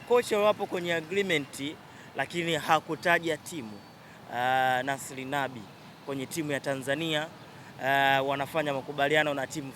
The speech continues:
fulani. Sasa hii imetia mashaka na Romain Folz namna anavyopeke-, anavyopelekewa pressure ya kuondoka, watu hawajalizishwa kiwanda-,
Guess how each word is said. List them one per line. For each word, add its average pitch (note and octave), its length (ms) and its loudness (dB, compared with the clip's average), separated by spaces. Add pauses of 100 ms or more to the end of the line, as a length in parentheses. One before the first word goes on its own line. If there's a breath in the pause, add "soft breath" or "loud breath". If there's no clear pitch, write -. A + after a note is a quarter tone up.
fulani. C3+ 320 0 (640 loud breath)
Sasa E3+ 240 4
hii F#3+ 380 6
imetia F3 360 2
mashaka F#3 680 6
na E3+ 140 2
Romain F3 340 2
Folz F3+ 380 -2
namna E3+ 640 2 (360 loud breath)
anavyopeke-, D#3 720 0
anavyopelekewa D3+ 720 0
pressure E3 560 2 (440 loud breath)
ya D3+ 120 2
kuondoka, D#3+ 760 0 (220)
watu E3+ 180 -2
hawajalizishwa D#3 600 -2
kiwanda-, D#3 480 0